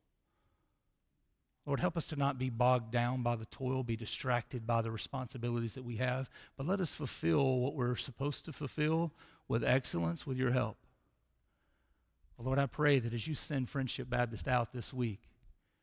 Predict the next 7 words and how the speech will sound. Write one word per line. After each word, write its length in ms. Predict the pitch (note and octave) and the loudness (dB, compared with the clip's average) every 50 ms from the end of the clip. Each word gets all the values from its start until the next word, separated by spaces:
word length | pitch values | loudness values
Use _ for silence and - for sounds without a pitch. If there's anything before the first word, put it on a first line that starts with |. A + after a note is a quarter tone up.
| _ _ _ _ _ _ - - | _ _ _ _ _ _ -20 -14
that 140 | - - - | -10 -4 -2
you 120 | C#3+ C#3+ | 0 0
would 120 | C3+ B2 - | 0 0 0
help 240 | - D3 B2+ - | -2 -6 -6 -4
them 380 | - C3+ C3 B2 A#2+ A#2+ A#2+ - - A#2+ | -2 0 0 2 0 0 -2 -4 -6 -8
encounter 680 | A#2+ A#2+ - - - D3 C#3+ C#3 A#2+ G#2 G2+ F#2+ - - _ - | -8 -8 -10 -8 -4 -4 -2 -2 -2 -4 -6 -8 -10 -14 _ -8
people 360 | - B2 G#2+ - G2 E2+ - | -4 -4 -4 -4 -6 -12 -16